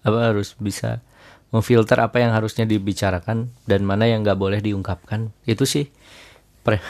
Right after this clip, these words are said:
<laughs> harusnya premisnya itu. <clears throat> Seterbuka-seterbukanya orang itu, a-, apa, sebaiknya tahu gitu mana yang harusnya disampaikan, mana yang enggak.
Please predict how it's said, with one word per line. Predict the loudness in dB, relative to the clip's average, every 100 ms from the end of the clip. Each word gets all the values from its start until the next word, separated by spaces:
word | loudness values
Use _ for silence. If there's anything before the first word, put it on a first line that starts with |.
| -14
<laughs> | -4
harusnya | 0 0 0
premisnya | 0 -2 -2 -4 -6 -8
itu. | _ _ -20 -20 -20 -20 _ _ _ _ _ _ _
<clears throat> | -10 -2 0 0 -4 -8 -18 _ _ _ _ _ _ _ _ _ _ -14
Seterbuka-seterbukanya | -2 0 2 2 2 0 -2 -2 0 0 0 -2 -2 -4 -6 -4 -2 0
orang | 2 2 0 -4
itu, | -6 -4
a-, | -2 -4 -4 _ _ -10
apa, | -8 -4 -4 -2
sebaiknya | -2 2 2 2 -2 -2
tahu | 0 0 0
gitu | -4 -6
mana | -6 -4 -4
yang | -2
harusnya | -4 -6 -6 -6
disampaikan, | -6 -8 -8 -8 -4 -4
mana | -2 -2
yang | -2 -4
enggak. | -4 -4 -6